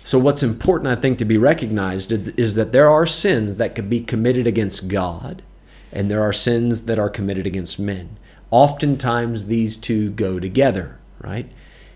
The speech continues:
If you, if you are lying to somebody, you're deceiving them, you are offending that person. But at the same time, you're breaking one of God's laws.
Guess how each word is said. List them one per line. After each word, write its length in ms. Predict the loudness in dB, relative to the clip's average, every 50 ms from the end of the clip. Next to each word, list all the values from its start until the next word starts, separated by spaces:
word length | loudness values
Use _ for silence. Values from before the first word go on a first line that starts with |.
| -14 -6
If 200 | -6 -4 -2 0
you, 560 | 4 6 6 8 8 6 6 2 0 -6 -16 -20 -20 -8 -6
if 180 | -6 -4 0
you 120 | 2 4 6
are 100 | 6 6
lying 540 | 6 4 4 4 4 4 6 4 4 4 2
to 80 | 0
somebody, 460 | 0 0 0 0 0 -2 -2 -2 -2
you're 160 | 0 0 0 0
deceiving 560 | -2 -4 0 2 2 4 4 4 2 0 0
them, 240 | 0 0 0 0 0
you 260 | 0 2 2 4 4
are 220 | 6 8 8 8
offending 760 | 8 6 2 0 2 4 4 4 4 4 2 2 -2 -4 -2 -2
that 300 | 0 0 0 -2 -8 -4
person. 520 | 2 2 2 2 2 -2 -6 -8 -10 -16 -18 -20 -20 -20 -20 -8 -2
But 100 | -2 -2
at 80 | 0 -2
the 60 | -4
same 300 | -2 0 0 0 0 -2
time, 280 | -2 -2 -2 0 0
you're 100 | -2 -2 -2
breaking 340 | -2 -2 -2 -2 -2 -4 -2
one 140 | -2 -4
of 100 | -4 -4
God's 320 | -4 -4 -2 -2 -4 -4 -6
laws. 520 | -6 -6 -6 -8 -12 -16 -20 -20 -20 -20